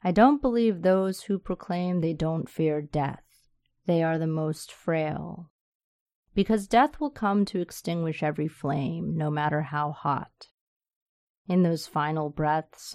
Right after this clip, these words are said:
all cry out for any god, despite unbelief. Because it's too soon,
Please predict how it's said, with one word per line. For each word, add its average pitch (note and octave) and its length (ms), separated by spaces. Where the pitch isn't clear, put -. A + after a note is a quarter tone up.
all E3 320
cry D#3 420
out D#3 380
for D#3+ 240
any D3+ 240
god, D3+ 680
despite D#3 600
unbelief. D3 720
Because F#3 320
it's - 200
too G#3+ 260
soon, D3 720